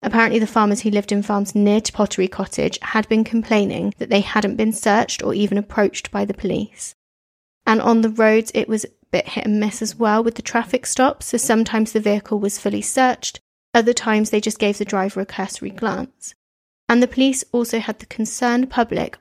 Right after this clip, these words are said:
phoning in with tips that they needed to follow up on as well.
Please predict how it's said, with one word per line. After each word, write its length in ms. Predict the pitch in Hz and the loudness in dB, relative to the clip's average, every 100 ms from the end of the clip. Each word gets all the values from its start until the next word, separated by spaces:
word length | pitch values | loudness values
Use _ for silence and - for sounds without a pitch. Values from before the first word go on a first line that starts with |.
| - | -2
phoning 360 | 202 214 214 | 2 4 4
in 140 | 208 202 | 2 0
with 180 | 202 - | -2 -6
tips 440 | - 285 - - | -2 -2 -2 -4
that 100 | 214 | -2
they 120 | 214 | 2
needed 240 | 196 196 - | 2 0 -4
to 80 | |
follow 260 | - 202 196 | -6 -2 0
up 200 | 202 - | -2 -2
on 100 | 202 | -4
as 180 | 208 - | -4 0
well. 360 | 240 - - | 0 0 -4